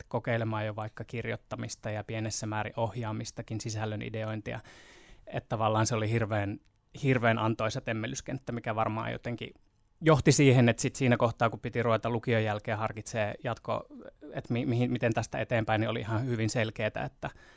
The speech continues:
että teatteriopinnot on ne, mitkä kutsuu. Ja tosiaan sitten hain ja pääsin opiskelemaan esittävää taidetta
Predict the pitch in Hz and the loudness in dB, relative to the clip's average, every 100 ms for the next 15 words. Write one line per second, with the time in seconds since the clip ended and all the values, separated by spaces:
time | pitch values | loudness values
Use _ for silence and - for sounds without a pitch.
0 | - _ _ _ - 123 - 113 110 - | -20 _ _ _ -8 -8 -6 -2 -2 -2
1 | 113 110 117 113 - 120 117 120 - - | -4 -4 -4 -4 -2 -2 -2 -4 -8 -10
2 | - - 113 - - _ - 131 139 123 | -12 -8 -8 -8 -14 _ 2 4 6 8
3 | 131 123 135 135 127 131 139 131 117 135 | 8 8 4 4 4 6 8 8 8 8
4 | 127 127 131 131 127 - 127 120 123 123 | 8 4 2 0 -4 0 4 4 4 0
5 | 113 117 117 117 110 110 - 110 - | -4 0 2 2 0 -2 -4 -2 -2